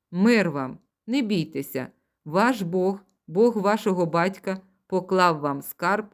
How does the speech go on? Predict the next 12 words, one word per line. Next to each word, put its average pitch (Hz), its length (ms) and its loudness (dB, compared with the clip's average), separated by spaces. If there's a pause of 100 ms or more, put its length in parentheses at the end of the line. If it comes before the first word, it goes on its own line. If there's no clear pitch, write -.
(200)
у 156 100 -6
ваші 160 380 -2
мішки, 147 500 -6 (460)
а 175 120 2
ваші 185 340 0
гроші 220 540 -2 (220)
я 240 240 0
отримав». 147 720 -4 (440)
Після 170 320 0
цього 208 480 0 (200)
він 247 240 0
привів 185 440 -2